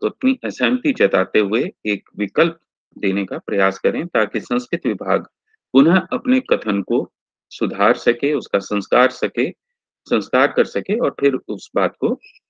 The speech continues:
आप लोगों के साथ साझा करें। चलिए, अ, संस्कृत विभाग की ओर से हम इस विषय को आरंभ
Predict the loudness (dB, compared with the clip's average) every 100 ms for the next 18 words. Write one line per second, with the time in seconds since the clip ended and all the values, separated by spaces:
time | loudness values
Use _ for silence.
0 | _ -4 -4 -2 -2 -4 -4 -2 -2 -4
1 | _ -8 -8 -8 -12 -14 -18 _ _ _
2 | _ _ _ _ -2 0 0 -2 -6 _
3 | _ _ _ _ -20 -4 0 0 4 2
4 | 4 2 4 4 4 0 2 0 0 0
5 | 0 0 -4 _ _ _ _ _ _ _
6 | _ _ -4 -2 -2 -4 -4 -4 0 0
7 | 2 0 0 -4 0 0